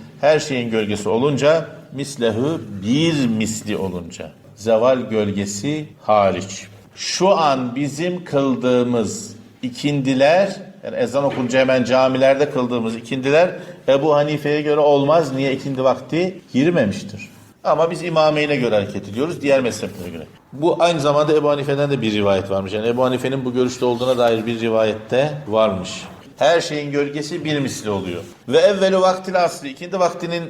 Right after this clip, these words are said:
evveli ne zaman olur? İdâ haraca vakti zuhri,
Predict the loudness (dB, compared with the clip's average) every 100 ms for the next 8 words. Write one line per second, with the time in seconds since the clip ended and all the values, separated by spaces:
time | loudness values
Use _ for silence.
0 | -14 -10 0 0 2 0 2 2 4 2
1 | 2 0 -2 -4 -10 -20 -12 -4 2 2
2 | 4 2 2 2 0 -2 -6 -8 -2 -2
3 | 0 -2 -4